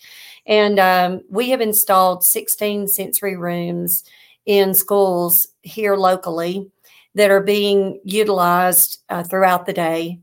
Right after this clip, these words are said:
to calm individuals. Um, these aren't just individuals with autism, but these are individuals with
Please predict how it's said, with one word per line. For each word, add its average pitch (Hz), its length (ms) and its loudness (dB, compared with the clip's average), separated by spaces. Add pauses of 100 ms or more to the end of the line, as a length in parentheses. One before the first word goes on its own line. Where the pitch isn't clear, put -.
(120)
to 175 320 -4
calm 196 720 2
individuals. 190 920 -4 (500)
Um, 180 560 0
these 202 220 2
aren't 196 240 2
just 185 180 -6
individuals 180 480 -6
with 170 100 -12
autism, 170 600 -2
but 160 140 -10
these 175 200 -4
are 165 220 -4
individuals 175 580 -6
with - 160 -10